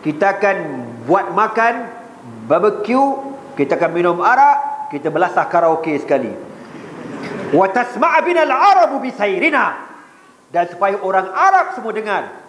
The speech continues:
tentera Quraisy dah sampai Badar. Semua orang-orang semenanjung Arab dengar. "Ha? Tentera Quraisy sudah sampai Badar?" "Fala yazaluna yahabunana ba'daha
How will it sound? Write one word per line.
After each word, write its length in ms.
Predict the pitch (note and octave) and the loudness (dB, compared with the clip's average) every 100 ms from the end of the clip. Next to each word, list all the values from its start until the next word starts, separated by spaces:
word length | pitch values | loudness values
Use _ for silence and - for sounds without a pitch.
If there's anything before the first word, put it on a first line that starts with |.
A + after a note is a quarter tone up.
| - _ _ _ _ - | -20 _ _ _ _ -8
tentera 320 | F#3 F#3+ F3+ | -6 -4 -4
Quraisy 720 | - F#3 F3+ D#3 - - - | -2 2 2 2 -4 -14 -2
dah 240 | D#3+ - - | -2 -2 -8
sampai 320 | - C3+ D#3+ C3 | -6 -2 0 0
Badar. 400 | C3+ C#3+ - - - - - - | 0 0 -2 -6 -14 -18 -20 -20
Semua 320 | - F3+ A#3 A3+ | 0 2 4 4
orang-orang 560 | G3+ G#3 G3+ G#3 G3 | 6 4 2 2 0
semenanjung 320 | F3+ G3 F#3+ | 0 -2 0
Arab 240 | G3+ A3 G3 | 2 2 0
dengar. 480 | F#3+ C#3 - - - | -2 -4 -6 -12 -2
"Ha? 160 | E3+ A3+ - - - - - - - - - | 0 0 -2 -10 -16 -20 -20 -20 -20 -18 -2
Tentera 240 | C#3 D3+ | 2 2
Quraisy 400 | D3 D#3+ E3 D#3+ | 2 2 2 2
sudah 80 | D#3 | 0
sampai 240 | D#3 D3+ | 2 0
Badar?" 320 | C#3+ A3+ B3+ D4+ - - - - - - - - - - - - | 2 4 4 2 -2 -10 -14 -20 -20 -20 -20 -20 -20 -20 -8 -2
"Fala 160 | D3+ | 2
yazaluna 640 | E3+ F3+ F3+ F3+ B3+ C4+ A3+ | 4 4 4 2 4 2 4
yahabunana 720 | G#3 G#3 G3 C4 B3 G#3+ G3+ | 4 2 2 0 0 2 2
ba'daha 480 | G3+ F3 F#3+ F3+ | 0 0 0 0